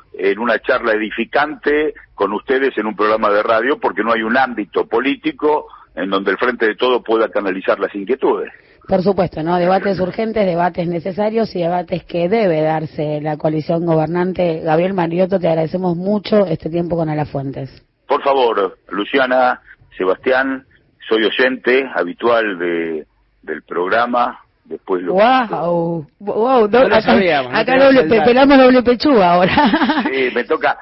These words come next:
Speaker 1: me toca estar viajando,
Speaker 2: <laughs>
Speaker 1: este, los sábados a la mañana y, bueno,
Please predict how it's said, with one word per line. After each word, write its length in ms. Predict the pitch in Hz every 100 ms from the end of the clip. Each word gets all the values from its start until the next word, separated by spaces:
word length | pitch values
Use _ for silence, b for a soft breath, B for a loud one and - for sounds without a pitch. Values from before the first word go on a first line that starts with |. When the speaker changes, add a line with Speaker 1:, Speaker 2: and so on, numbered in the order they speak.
| -
Speaker 1:
me 180 | - 113
toca 480 | 139 139 135 127 117
estar 260 | - 135 120 113
viajando, 760 | 107 117 156 139 113 104 104 - _
Speaker 2:
<laughs> 120 | -
Speaker 1:
este, 1080 | - 156 220 82 165 85 85 80 76 71 -
los 180 | 85 -
sábados 240 | 107 101 98
a 40 |
la 100 | 92
mañana 640 | 92 104 113 110 98 85 78
y, 220 | 76 73
bueno, 300 | 87 80